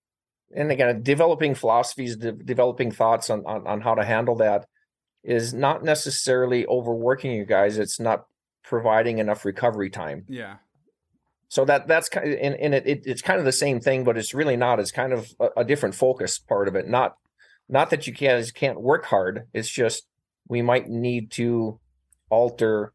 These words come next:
Speaker 1: the next day or two because we went really hard the, the, you know, today.
Speaker 2: Yeah. How about, I, I don't mean to butt in there, but how about, how do you tell, you know, ultimately, ultimately it comes down to,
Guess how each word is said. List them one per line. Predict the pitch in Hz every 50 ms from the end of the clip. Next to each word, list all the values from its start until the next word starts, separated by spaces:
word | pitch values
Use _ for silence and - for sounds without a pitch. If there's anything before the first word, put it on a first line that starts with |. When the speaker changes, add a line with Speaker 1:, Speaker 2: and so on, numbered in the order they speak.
| _ -
Speaker 1:
the | 107 110
next | 107 107 - -
day | 101 107 113 117 127
or | 117 110 107
two | - 120 107 107
because | 98 104 104 98 - 110 104 101 101 104 - - _ 107
we | 117 117 117
went | 110 110 107 - 110
really | 113 104 101 101
hard | 104 107 104 95 98
the, | 95 95 - -
the, | 113 110 - - - -
you | 113 107
know, | 92 95 95 - - -
today. | - 117 113 110 107 104 - - _ _ -
Speaker 2:
Yeah. | 170 170 165 156 143 - - _ _ _ _ _ 160 - _ _ _ _ _ _ _ _ _ _
How | - 180 208
about, | 185 226 - - -
I, | 143 175 185 - -
I | 180 190 185
don't | 202 202 190
mean | 180 165
to | 147
butt | 123 147 160 156
in | 156 160 160 147
there, | 135 135 127
but | 131 139 131 -
how | 135 147 180
about, | 185 214 220 202 151 - - - - _ _ _ _ _ _ _ _ _ _
how | - 190 208
do | 262
you | 262 -
tell, | 269 - - 160 160 175 175 175 170 143 - - _ _ _ _ _ _ _ _ _ _ -
you | 156 160 147
know, | 143 127 123 131 - - -
ultimately, | 190 220 - 240 233 202 190 - 170 - - - 151 -
ultimately | 175 185 180 185 190 175 165 160 143
it | 127
comes | - 156 151 131
down | 139 139 139 135
to, | - - 139 131 127 123 107 -